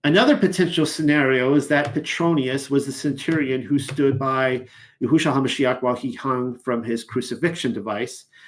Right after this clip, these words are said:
though Nicodemus gives him another name, Longinus. And you guys know about the, the lance, uh, of Longinus.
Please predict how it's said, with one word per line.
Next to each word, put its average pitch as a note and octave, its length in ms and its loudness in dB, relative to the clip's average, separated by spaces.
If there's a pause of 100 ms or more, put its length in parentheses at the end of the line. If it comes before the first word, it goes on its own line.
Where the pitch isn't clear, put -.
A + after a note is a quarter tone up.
(240)
though G3+ 320 6
Nicodemus E3 720 2
gives D3 320 0
him C3+ 480 -2
another B2 280 -2
name, A#2+ 400 -4 (200)
Longinus. B2 840 -2 (240)
And A2 120 -12
you A2 60 -6
guys A#2 220 -2
know A#2+ 80 -4
about A#2 240 -4
the, A2+ 180 -10
the A#2 80 -4
lance, A2+ 480 -10
uh, G#2+ 180 -6
of A#2 180 -12
Longinus. G2+ 640 -8